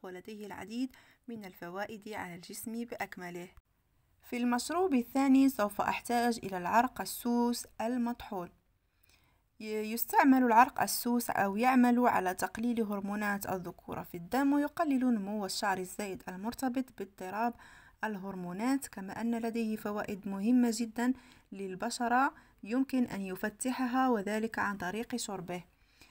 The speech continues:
سوف أضيف له القليل من القرفة المطحونة، والتي تقلل مستويات السكر في الدم. لماذا؟ لأن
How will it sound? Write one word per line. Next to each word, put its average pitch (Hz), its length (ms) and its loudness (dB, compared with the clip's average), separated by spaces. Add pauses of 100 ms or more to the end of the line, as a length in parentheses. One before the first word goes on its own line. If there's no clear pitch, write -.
(120)
سوف 339 320 0
أضيف 269 500 2
له 247 360 4
القليل 226 600 0
من 180 140 -4
القرفة 226 640 -2
المطحونة، 240 920 2 (380)
والتي 302 420 4
تقلل 262 560 2
مستويات 220 800 0
السكر 247 540 -6
في - 140 -6
الدم. 175 460 -6
لماذا؟ 247 500 2
لأن 214 520 -2